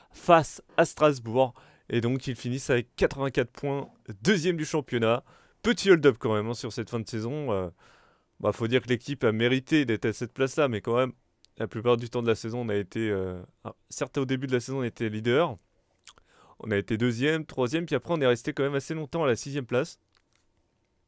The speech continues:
Et ensuite, euh, sur les derniers matchs, on a su remonter. On a fait cinquième, quatrième, troisième, deuxième. Et là, c'est à la dernière journée qu'on prend la, la première place. Je, là, c'est sûr que Q R M doit être très déçu. Mais, euh,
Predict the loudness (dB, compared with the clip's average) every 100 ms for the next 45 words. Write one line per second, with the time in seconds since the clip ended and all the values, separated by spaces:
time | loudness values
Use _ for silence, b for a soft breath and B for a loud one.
0 | _ _ _ _ -20 B B B _ 0
1 | 4 4 2 -2 -4 -4 -4 -2 -2 -2
2 | 0 4 4 2 0 -2 -2 -4 -2 -2
3 | -2 -4 -2 -2 -2 -2 -6 -6 -6 -6
4 | -8 -8 -6 -8 -6 -4 -4 -6 -4 -2
5 | -2 -4 -2 -2 -2 2 2 2 -4 b
6 | b b b b b _ 2 4 6 6
7 | 6 6 6 4 2 -2 -2 0 4 6
8 | 6 4 2 0 2 4 4 2 -12 _
9 | -20 _ _ _ _ _ -2 -2 -2 -8
10 | -6 -8 0 2 2 2 0 0 0 -8
11 | -8 -4 -2 -2 -4 -10 -10 b -20 b
12 | b b b b b b b _ -6 0
13 | 4 6 4 4 2 -2 -6